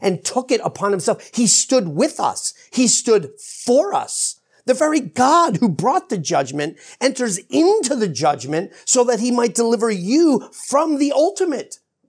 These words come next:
judgment. He took the place of the vile prophet. He took the place of the vile priest. He took the place of the vile king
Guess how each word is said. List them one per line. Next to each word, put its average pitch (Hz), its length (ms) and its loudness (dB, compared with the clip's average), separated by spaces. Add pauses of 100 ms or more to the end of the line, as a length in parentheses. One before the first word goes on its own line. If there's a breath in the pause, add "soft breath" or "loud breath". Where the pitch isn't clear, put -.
(540)
judgment. 110 680 -12 (320)
He 415 140 0
took - 300 -6
the - 100 -2
place - 420 0
of 208 120 -6
the 170 60 -4
vile 127 320 -2
prophet. 120 480 -10 (160 loud breath)
He 262 120 4
took 269 220 0
the 277 60 2
place 320 360 -2
of 269 100 -2
the 226 60 0
vile 143 320 -2
priest. 120 400 -16 (200 loud breath)
He 240 100 2
took 254 220 0
the 269 100 0
place 285 380 -4
of 226 120 -4
the 220 80 -6
vile 135 340 -4
king 202 640 -18